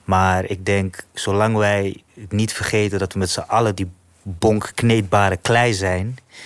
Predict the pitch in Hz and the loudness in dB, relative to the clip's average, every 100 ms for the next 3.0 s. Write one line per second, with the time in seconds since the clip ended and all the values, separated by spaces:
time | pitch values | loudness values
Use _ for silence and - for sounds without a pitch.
0 | - - _ 101 98 - - 123 120 104 | -20 -20 _ -6 -4 -4 2 2 2 0
1 | 110 101 98 110 113 98 92 - 101 92 | 0 0 2 2 2 0 -4 -6 -4 -2
2 | 92 - 107 92 90 - 110 95 80 | -4 0 0 0 -4 -6 -4 -4 -6